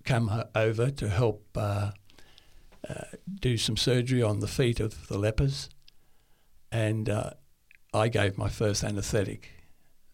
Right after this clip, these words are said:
that, uh, day and gave quite a few more anaesthetics.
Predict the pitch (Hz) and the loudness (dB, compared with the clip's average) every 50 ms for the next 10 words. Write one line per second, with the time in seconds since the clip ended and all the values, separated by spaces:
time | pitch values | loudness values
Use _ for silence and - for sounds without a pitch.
0 | - - - - - - - - - 101 101 - - - - - - 110 107 110 | -20 -20 -20 -20 -20 -20 -12 -6 -4 -4 -4 -4 -8 -16 -16 -12 -10 -8 -8 -8
1 | - - - - _ _ - - 101 98 101 120 147 147 - - - - - - | -10 -14 -18 -20 _ _ -4 -2 0 0 0 0 -2 -4 -8 -14 -20 -20 -20 -20
2 | - - _ - - - - - 120 120 123 120 107 101 101 98 - 101 101 101 | -20 -20 _ -20 -20 -20 -12 -8 -6 -6 -4 -2 -2 -2 -2 -2 -2 -2 -2 -2
3 | 101 - 120 104 107 107 107 107 104 104 104 101 95 - - - 107 - - - | -2 -2 -2 -2 0 -2 -2 -4 -4 -6 -6 -6 -6 -6 -6 -6 -8 -8 -12 -14
4 | - - - - | -14 -16 -16 -16